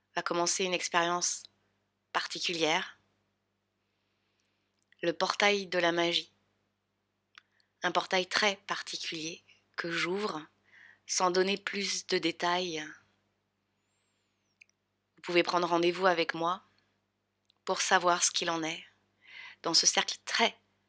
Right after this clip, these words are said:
particulier. Le portail de la magie est une expérience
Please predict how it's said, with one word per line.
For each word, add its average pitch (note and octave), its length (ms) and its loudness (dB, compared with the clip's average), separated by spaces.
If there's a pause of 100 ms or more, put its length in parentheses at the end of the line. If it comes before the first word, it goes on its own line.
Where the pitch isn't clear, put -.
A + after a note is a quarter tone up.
(280)
particulier. - 680 -6 (2000)
Le F#3 80 -2
portail F#3+ 320 4
de F#3 80 6
la F3 160 6
magie E3+ 520 0 (2500)
est E3 160 -2
une F3+ 80 2
expérience F#3 680 2